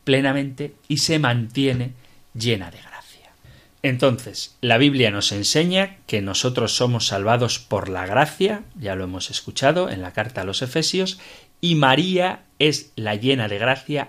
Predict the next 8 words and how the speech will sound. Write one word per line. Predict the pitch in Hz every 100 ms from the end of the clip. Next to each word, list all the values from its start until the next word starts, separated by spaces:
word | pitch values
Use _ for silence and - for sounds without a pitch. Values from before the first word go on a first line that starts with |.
| -
ayer | 117 110 170 196 - -
y | 120 139
hoy | 190 - -
y | 131
siempre, | - 160 123 - - -
y | 185
por | 190 190
tanto, | 185 - 180 185 208